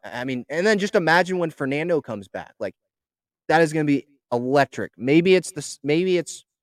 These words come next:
when the Giants come. Yeah, I see Michael, uh, with the comment there. Maybe Fernando comes back for that Giant series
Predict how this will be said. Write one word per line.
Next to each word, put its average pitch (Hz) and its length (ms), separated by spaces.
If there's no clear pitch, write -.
when 139 180
the 113 80
Giants 135 460
come. 165 440
Yeah, 113 120
I 113 60
see - 180
Michael, 131 560
uh, 107 400
with 117 140
the - 60
comment 151 400
there. 165 260
Maybe 160 460
Fernando 151 340
comes 143 220
back 147 280
for 139 80
that 110 180
Giant 135 380
series 165 440